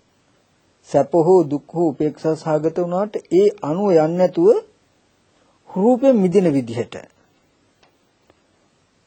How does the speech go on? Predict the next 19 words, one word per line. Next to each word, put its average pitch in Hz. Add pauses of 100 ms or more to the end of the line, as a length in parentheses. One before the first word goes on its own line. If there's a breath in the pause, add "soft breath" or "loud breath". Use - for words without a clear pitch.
(160)
එතකොට 240
හොඳට 220
දන්නවා 170 (440)
මේ 196
චක්කු 190
සම්පස්සේ 220
නිසාම 214
හටගත්, 190 (420 soft breath)
චක්කු -
සම්පස්සේ 170
නිසාම 156
හටගත්ත 147
කියන 170
කාරණාවේදී 156
පින්වතුනි 156
බොහොම 151
වටිනා 196
දෙයක් 180
කියනවා. 170